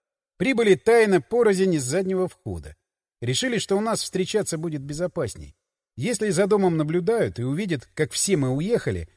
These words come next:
пусть и поочередно, могут что-то заподозрить. Собравшихся поил чаем и кофе, кормил традиционно печеньем.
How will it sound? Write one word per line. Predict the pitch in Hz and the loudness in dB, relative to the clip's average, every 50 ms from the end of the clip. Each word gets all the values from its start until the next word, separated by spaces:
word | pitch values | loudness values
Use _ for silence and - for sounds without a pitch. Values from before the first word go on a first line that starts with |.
| _ _ _ _ - | _ _ _ _ -6
пусть | - 214 170 - - | -4 -4 -4 -4 -6
и | |
поочередно, | 117 - 147 147 143 - - 175 165 151 104 73 73 78 76 - _ _ _ _ | -4 -2 -2 -2 -2 -2 -2 0 0 0 -2 -4 -6 -12 -16 -18 _ _ _ _
могут | - 110 175 208 202 208 - | -4 -4 -4 -2 -4 -6 -6
что-то | - - 202 190 190 | -4 -4 -4 -2 -2
заподозрить. | 160 151 147 143 180 180 180 196 156 104 85 76 - _ _ _ _ _ _ _ _ _ _ _ _ _ _ _ _ _ | -4 -2 -2 -2 -2 0 0 -2 -2 -4 -6 -10 -12 _ _ _ _ _ _ _ _ _ _ _ _ _ _ _ _ _
Собравшихся | - - 151 185 277 302 285 185 - 240 - - 240 - | -4 -2 2 6 8 8 8 6 4 -2 0 0 -2 0
поил | - 214 233 240 226 196 | 0 0 0 2 0 0
чаем | - - 233 254 247 214 180 151 | 0 -2 -2 0 0 2 0 -2
и | |
кофе, | 123 - - 175 185 156 - 151 143 123 | -2 -2 0 0 0 0 0 -4 -6 -4
кормил | - - 151 170 208 247 240 175 | -2 -2 -2 -2 -2 -6 -6 -6
традиционно | - - 131 123 127 123 - - 196 208 190 165 | -6 -6 -6 -4 -6 -6 -4 -4 -4 -4 -4 -6
печеньем. | 123 _ - 165 - - - 101 85 76 76 71 71 69 | -6 _ -12 -12 -10 -8 -8 -8 -8 -10 -10 -14 -16 -20